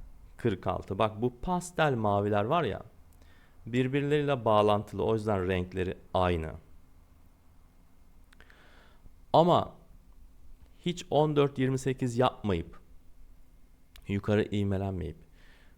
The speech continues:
bulunduğu yerden düşüşünü devam ettirir. Mesela başlatır oradan düşüşü, devam ettirir.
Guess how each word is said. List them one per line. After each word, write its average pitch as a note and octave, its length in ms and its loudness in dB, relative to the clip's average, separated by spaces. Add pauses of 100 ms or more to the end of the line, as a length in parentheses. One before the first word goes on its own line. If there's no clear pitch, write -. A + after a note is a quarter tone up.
(180)
bulunduğu A2 540 4
yerden G#2+ 520 2 (840)
düşüşünü B2+ 580 -2 (460)
devam C#3 340 6
ettirir. E2+ 360 -4
Mesela E2+ 360 -8
başlatır G#2+ 400 -2
oradan E2 360 -2
düşüşü, G2 400 -8
devam F#2+ 360 2
ettirir. B2 420 -8